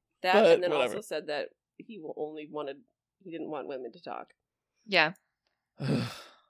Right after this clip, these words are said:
Speaker 1: Okay, Maddie,
Speaker 2: Okay.
Speaker 1: let's do
Speaker 3: Wait.
Speaker 1: your notes.
Speaker 3: One last
Speaker 1: What?
Speaker 3: thing. You know what I wanna discuss?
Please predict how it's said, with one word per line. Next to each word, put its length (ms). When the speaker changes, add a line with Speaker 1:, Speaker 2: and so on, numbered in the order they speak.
Speaker 1:
Okay, 320
Maddie, 160
Speaker 2:
Okay. 120
Speaker 1:
let's 140
do 40
Speaker 3:
Wait. 220
Speaker 1:
your 100
notes. 400
Speaker 3:
One 460
last 280
Speaker 1:
What? 120
Speaker 3:
thing. 480
You 140
know 100
what 100
I 80
wanna 220
discuss? 760